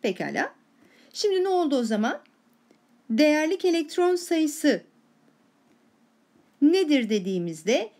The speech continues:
en yüksek enerji seviyesinde toplam bir elektron olduğuna göre değerlik elektron sayısı birmiş. Yani grup numarası. Peki biz bu grubu bulurken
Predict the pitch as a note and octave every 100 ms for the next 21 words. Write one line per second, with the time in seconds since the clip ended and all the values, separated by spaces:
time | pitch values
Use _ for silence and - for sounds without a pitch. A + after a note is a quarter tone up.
0 | - E4+ E4+ E4 - E4 D#4+ D4+ D4+ C#4
1 | E4+ - D#4+ C#4+ D4 - C4+ A#3 F#3 -
2 | _ - D4 C#4+ D4 D4 C#4 F4+ D4 C4+
3 | - A#3 A3+ G#3 F#3+ F#3 F3+ G3+ B3+ C#4
4 | - _ _ A#3+ D4 C#4+ F4+ F#4 D#4 D4+
5 | D#4+ D#4 D4+ C4+ C#4 - A#4 E4+ F#3 D3
6 | - - _ B3 F3+ C3+ B3+ G#4 G#4 _
7 | _ G#4 G#4+ - B3 F#3+ D#3+ D#3 - -
8 | _ _ - _ - F#4 - B4+ - _
9 | _ _ _ _ - F#4+ F4 E4 F4 C#4
10 | D#4 E4+ F4+ D#4 D#4+ E4+ D4 C4 F3+